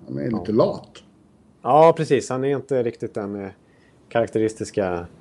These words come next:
Speaker 2: eh, liksom, träningsprodukten direkt.
Speaker 1: Nej,
Speaker 2: Det är han
Speaker 1: det är han
Speaker 2: inte.
Speaker 1: inte.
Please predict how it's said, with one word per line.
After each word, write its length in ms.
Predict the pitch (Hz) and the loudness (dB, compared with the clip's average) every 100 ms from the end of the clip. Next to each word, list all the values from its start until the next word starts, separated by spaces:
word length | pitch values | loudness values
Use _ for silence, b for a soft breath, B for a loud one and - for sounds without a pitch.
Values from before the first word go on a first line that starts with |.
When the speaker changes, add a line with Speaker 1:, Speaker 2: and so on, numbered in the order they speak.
| - - - | -20 -16 -14
Speaker 2:
eh, 100 | - - - - - - - - - | -14 -14 -16 -18 -20 -20 -18 -16 -8
liksom, 300 | 117 - 95 98 - - | -8 -6 -8 -10 -18 -6
träningsprodukten 760 | 110 98 98 - 110 107 - 85 | -2 0 -2 -2 2 2 0 -8
direkt. 180 | 78 - - b b b b | -12 -18 -20 b b b b
Speaker 1:
Nej, 300 | 127 104 80 - - - | 0 0 -2 -14 -20 -12
Speaker 2:
Det 60 | |
är 40 | 101 | -6
han 60 | 110 | 0
Speaker 1:
det 40 | |
är 40 | |
han 100 | 131 | 4
Speaker 2:
inte. 260 | 113 - - | 4 2 -8
Speaker 1:
inte. 100 | - | -8